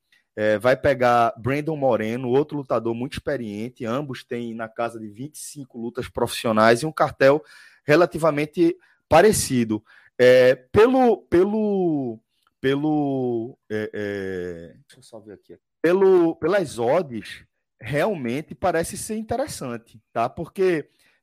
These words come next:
é, é uma luta equilibrada, né? Onde Brandon Moreno tá pagando um sessenta e três e o brasileiro tá pagando dois e quarenta e um, né? É,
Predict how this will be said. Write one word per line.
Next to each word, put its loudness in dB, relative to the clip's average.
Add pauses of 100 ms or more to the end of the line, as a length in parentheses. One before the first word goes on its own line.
é, -4
é 2
uma 0
luta 0
equilibrada, -2 (280)
né? -8 (180)
Onde -6 (240)
Brandon -6
Moreno -4
tá -6
pagando -6
um -10
sessenta 0
e -2
três -6
e -10
o -4
brasileiro -4
tá -8
pagando -6 (320)
dois 0
e -10
quarenta -4
e -4
um, -12 (400)
né? -4
É, -6